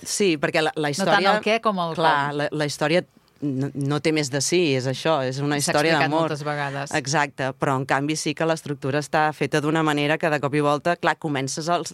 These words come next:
Speaker 1: el segon capítol i dius, Ostres, ara aquí ja m'has enganxat, no? Una miqueta què està passant i,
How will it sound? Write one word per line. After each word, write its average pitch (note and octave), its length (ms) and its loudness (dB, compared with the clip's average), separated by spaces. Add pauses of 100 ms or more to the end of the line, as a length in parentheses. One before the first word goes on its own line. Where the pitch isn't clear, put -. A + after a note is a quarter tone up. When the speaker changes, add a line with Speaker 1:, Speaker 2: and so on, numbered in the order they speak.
Speaker 1:
el E3 140 -2
segon D#3+ 400 0
capítol E3 360 -2
i E3 40 -2
dius, C#3 180 -6
Ostres, - 520 -16 (1200)
ara F#3 160 4
aquí E3 220 -2
ja F#3+ 100 4
m'has F#3 160 2
enganxat, D#3 560 0
no? F3+ 160 0
Una F#3+ 160 -2
miqueta F3 340 0
què F#3+ 120 -2
està G#3 180 0
passant F#3+ 500 0
i, F#3+ 120 0